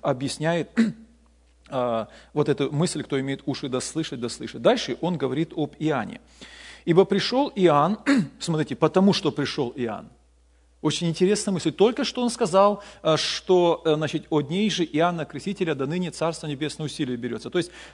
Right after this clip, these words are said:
мы просмотрели такую мысль, что Иоанн подготовил путь Мессии. Иоанн есть предтеча, предшественник. Он пришёл и говорил, он прямо сказал, «Вот Мессия, вот Агнец, который берёт на себя грех мира».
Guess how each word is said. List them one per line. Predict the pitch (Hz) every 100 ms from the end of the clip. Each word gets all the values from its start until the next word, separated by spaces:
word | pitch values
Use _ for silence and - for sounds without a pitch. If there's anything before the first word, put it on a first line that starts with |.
| -
мы | 220
просмотрели | - 156 - 156 147 143
такую | 131 131 151 139
мысль, | 214 214 190
что | - - 156 -
Иоанн | 160 220 220
подготовил | 156 143 151 180 170
путь | 147 165 -
Мессии. | 156 - 139 104 - _ _ _ _ _ _ _ _ _ _
Иоанн | 139 139 156
есть | 180 185 -
предтеча, | 196 208 - 113 -
предшественник. | 110 165 180 147 117 - 104 110 - _ _ - -
Он | 180 196
пришёл | 208 - 220 214
и |
говорил, | 190 220 226 185 180
он | 202 208
прямо | 170 190 202 202
сказал, | - 190 196
«Вот | 170 208 214
Мессия, | 214 - - 190 220 208
вот | 185 214 -
Агнец, | 165 190 202 196 202 -
который | 185 208 220
берёт | 170 214
на | 208
себя | 208 196
грех | 185 185 185
мира». | 156 110 -